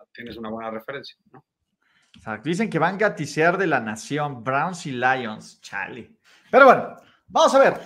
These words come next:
Speaker 2: recapitulación, ¿no? De este show de All In de apuestas de la semana ocho, teaser Denver más ocho punto cinco y Washington nueve, ¿quién dice yo?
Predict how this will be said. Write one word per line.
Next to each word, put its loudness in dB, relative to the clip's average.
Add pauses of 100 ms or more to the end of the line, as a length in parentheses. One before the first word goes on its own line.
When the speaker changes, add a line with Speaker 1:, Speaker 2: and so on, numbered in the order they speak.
(180)
Speaker 2:
recapitulación, 2
¿no? -10
De -6
este -4
show -10
de -4
All -2
In -10
de -2
apuestas -10
de -14
la -10
semana -6
ocho, 2
teaser -6
Denver -2
más -6
ocho -6
punto -10
cinco -14
y -8
Washington -6
nueve, -4
¿quién -12
dice -10
yo? -6